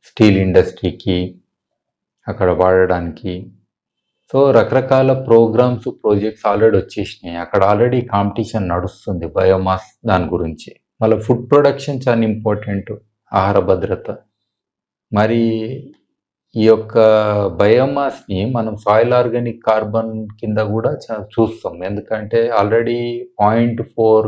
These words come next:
కంటే percentage తక్కువగా నేలలలో ఉంది అని మనకు రిపోర్ట్లు ఉన్నాయి. అది పెరగాలి అనేది కూడా ఒకటి national policy. అయితే ఇది ఒక balanced approach కావాలి. Otherwise మనం waste చేస్తున్నాము అన్న దగ్గర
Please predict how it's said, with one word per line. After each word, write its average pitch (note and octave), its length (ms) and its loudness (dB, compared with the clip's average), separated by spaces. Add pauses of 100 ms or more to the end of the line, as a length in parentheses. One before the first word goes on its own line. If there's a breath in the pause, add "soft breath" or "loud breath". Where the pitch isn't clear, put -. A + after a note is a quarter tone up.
(120)
కంటే G#2+ 400 -2 (1040)
percentage G2+ 600 0 (800)
తక్కువగా C3 680 2 (140)
నేలలలో G#2+ 560 2 (100)
ఉంది F#2+ 280 -6
అని A2+ 140 -6 (100)
మనకు A2+ 300 -10
రిపోర్ట్లు A2 460 -2
ఉన్నాయి. E2 220 -20 (720)
అది A#2 140 2 (100)
పెరగాలి A#2 540 2
అనేది A2+ 320 -2
కూడా C#3 200 0
ఒకటి G2+ 280 -4
national G2+ 400 -4
policy. F#2 400 -2 (800)
అయితే C#3+ 240 0 (120)
ఇది C3 160 0
ఒక B2+ 140 -2 (180)
balanced C#3 560 -2
approach C3 480 -4
కావాలి. F#2 420 -2 (280)
Otherwise D#3 580 4 (100)
మనం D3 160 -2 (120)
waste B2 300 -2 (120)
చేస్తున్నాము B2 600 -6 (100)
అన్న A2+ 140 -4 (120)
దగ్గర A#2+ 320 -2